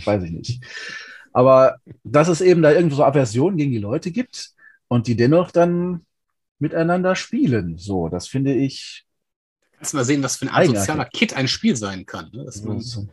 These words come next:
Speaker 2: trotz dieser Differenzen am Ende trotzdem sich für das Spiel zusammenraufen kann.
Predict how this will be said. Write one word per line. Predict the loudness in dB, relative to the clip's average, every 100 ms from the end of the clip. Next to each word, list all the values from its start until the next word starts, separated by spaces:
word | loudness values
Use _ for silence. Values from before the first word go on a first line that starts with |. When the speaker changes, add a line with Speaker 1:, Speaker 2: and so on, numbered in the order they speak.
| _ -16
Speaker 2:
trotz | -4 -4 -2
dieser | 0 0
Differenzen | 0 2 2 2 -2 -4 -2 -2 -4
am | -6
Ende | -6 -6
trotzdem | -8 -10 -8 -6 -6
sich | -8
für | -6
das | -4 -4
Spiel | -4
zusammenraufen | -4 -2 0 -2 -6 -8 -10 -12
kann. | -12 -14